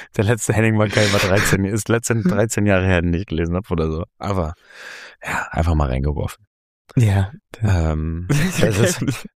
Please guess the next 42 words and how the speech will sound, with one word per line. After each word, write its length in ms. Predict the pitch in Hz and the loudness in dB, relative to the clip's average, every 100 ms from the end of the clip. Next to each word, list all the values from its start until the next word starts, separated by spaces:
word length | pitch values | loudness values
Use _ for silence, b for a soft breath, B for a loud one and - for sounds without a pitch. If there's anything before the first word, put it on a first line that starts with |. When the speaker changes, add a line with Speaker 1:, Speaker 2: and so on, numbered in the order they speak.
| _ - | _ -4
Speaker 1:
da 100 | 120 | 0
muss 160 | 127 | 2
ich 120 | 117 110 | 4 2
auch 80 | |
die, 160 | 107 110 | 2 -2
<laughs> 440 | - 113 - 113 - | 0 -2 0 -2 0
ich 160 | 110 | 0
hab 100 | 123 | 0
die 80 | - | 0
Geschichte 380 | 117 - 117 - | 0 2 0 2
gestern 380 | 104 110 - 95 | 2 2 2 2
hier 180 | 98 101 B B B B | 2 0 B B B B
oder 140 | 98 | -2
vorgestern, 600 | - 95 101 95 92 90 95 B B B - | 2 2 2 2 0 -2 -4 B B B -2
äh, 460 | 90 82 82 85 | 2 4 4 2
ich 100 | 87 | -2
glaub, 160 | - 95 | -2 0
beim 160 | 82 76 | 0 0
Abendessen 460 | 92 101 92 - | 2 2 0 0
hab 60 | 82 | 0
ich's 100 | 82 | 0
erzählt. 380 | - - 82 95 - B B B B _ - | -2 0 0 0 -6 B B B B _ -2
Du 140 | 92 | 0
kennst 300 | 92 104 127 | 2 0 0
es 80 | 110 | -4
vielleicht, 400 | - 80 85 - | 0 2 2 2
dass 140 | 92 - | -2 0
ich 140 | - | 2
einfach 360 | 101 - 92 - - _ _ - | 2 2 -2 -2 -20 _ _ -6
Zeit 280 | - 113 | -2 0
meines 320 | 117 110 104 - | 2 2 2 2
Lebens 400 | 107 113 110 - | 2 4 0 0
durchs 240 | 101 - | 0 2
Leben 200 | 101 107 | 2 4
gelaufen 360 | 107 104 101 98 | 4 2 2 0
bin 260 | 101 101 | 2 0
und 240 | - 107 98 | -4 -4 -2
dachte, 320 | 101 - 104 107 | -2 -2 -4 -2
also 220 | 98 87 | -2 -4
Fauxpas, 540 | - 107 - 113 131 170 _ _ _ _ b b b | -2 0 2 2 2 -4 _ _ _ _ b b b
der 80 | - | -2
Fauxpas, 420 | - 101 - 104 | 0 0 0 0